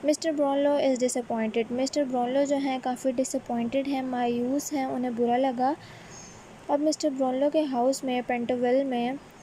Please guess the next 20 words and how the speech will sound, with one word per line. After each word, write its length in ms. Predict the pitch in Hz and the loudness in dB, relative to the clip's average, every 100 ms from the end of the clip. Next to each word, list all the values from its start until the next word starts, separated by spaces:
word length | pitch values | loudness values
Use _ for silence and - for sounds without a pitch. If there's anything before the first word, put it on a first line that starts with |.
| - - 277 | -20 -4 0
everyone 420 | 269 294 302 302 | 2 2 2 2
was 200 | 294 269 | 2 2
very 420 | 247 240 254 - | 0 0 0 -2
sad। 440 | 233 214 220 - 233 - - - - - - - 262 | 0 0 0 -4 -6 -10 -14 -18 -20 -20 -20 -4 0
The 120 | 262 | 2
weeks 360 | 277 311 - | 2 0 0
went 240 | 285 285 254 | 0 0 0
by, 380 | 240 247 254 262 277 | 2 2 2 -2 -4
हफ्ते 340 | 240 - 285 | -6 0 2
गुजर 320 | 247 233 226 | 2 0 0
गए, 240 | 226 226 226 | 0 0 2
Oliver 400 | 247 240 247 262 | 2 2 2 2
वापस 400 | 240 226 247 247 | 2 0 -2 -2
नहीं 280 | 247 240 247 | -4 -4 -4
आया। 320 | 233 233 240 | -2 -2 -2
मिस्टर 380 | 262 269 302 294 | -2 -2 0 0
ब्राउनलो 440 | 262 247 247 277 | 0 -2 0 0
ने 120 | 277 | 0
नोटिस 480 | 262 247 240 277 - | -2 -4 0 -2 0
लिया, 320 | 247 240 254 | 0 0 0